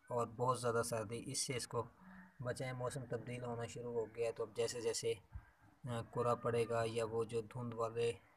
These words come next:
या सही सर्दी वाले एक या दो महीने होते हैं, उनमें इनको किसी कमरे के अंदर आप महफूज तरीके से रख लें या वो ग्रीन शीट लगा लें, उससे इनकी हिफाजत कर लें। तो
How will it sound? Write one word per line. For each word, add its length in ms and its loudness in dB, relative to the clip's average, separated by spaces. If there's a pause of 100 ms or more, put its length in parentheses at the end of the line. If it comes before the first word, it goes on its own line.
(120)
या 200 -2
सही 340 -2
सर्दी 360 -2
वाले 320 2
एक 120 -4
या 100 0
दो 300 -6 (480)
महीने 340 0
होते 220 -2
हैं, 80 2
उनमें 280 2
इनको 200 -2
किसी 260 -10
कमरे 320 -2
के 100 -8
अंदर 240 -6
आप 180 -4
महफूज 340 -6
तरीके 300 -6
से 120 -2
रख 180 -2
लें 200 -4
या 140 -2
वो 80 -4
ग्रीन 300 -2
शीट 300 -8
लगा 280 -2
लें, 220 -6 (480)
उससे 240 0
इनकी 140 -4
हिफाजत 460 4
कर 160 0
लें। 180 -4 (580)
तो 440 2